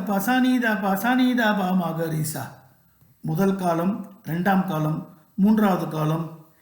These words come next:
என்ன புத்தி இந்த பயலுக்கு, என்ன வேகம்,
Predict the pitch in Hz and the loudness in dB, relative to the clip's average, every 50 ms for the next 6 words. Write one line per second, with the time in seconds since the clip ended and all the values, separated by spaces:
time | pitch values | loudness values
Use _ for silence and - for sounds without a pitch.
0 | _ _ _ _ _ - - 127 127 151 185 220 247 285 247 190 185 180 202 240 | _ _ _ _ _ -12 -10 -8 -4 -2 -2 -2 0 0 0 0 0 0 0 2
1 | 220 202 180 170 147 - 170 175 180 190 175 - - 156 135 127 - - - - | 2 2 2 0 -2 -2 -2 -2 0 -2 -2 -2 -6 -8 -8 -10 -12 -16 -10 -6
2 | 160 180 196 208 190 165 170 175 170 165 165 160 | -2 0 0 2 2 0 0 -2 -2 -4 -6 -8